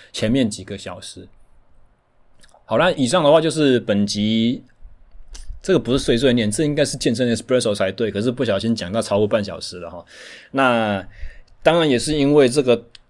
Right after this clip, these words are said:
题目就是很有趣啊，那可以带给大家的知识也相当的丰富，希望你们能够喜欢。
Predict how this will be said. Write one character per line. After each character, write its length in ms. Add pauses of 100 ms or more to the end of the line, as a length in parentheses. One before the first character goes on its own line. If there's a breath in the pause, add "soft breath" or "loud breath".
题 220
目 200
就 100
是 200
很 180
有 140
趣 280
啊， 100
那 180
可 200
以 60
带 180
给 140
大 240
家 140
的 40
知 180
识 220
也 220
相 260
当 140
的 80
丰 180
富， 180
希 200
望 180
你 80
们 180
能 160
够 140
喜 240
欢。 260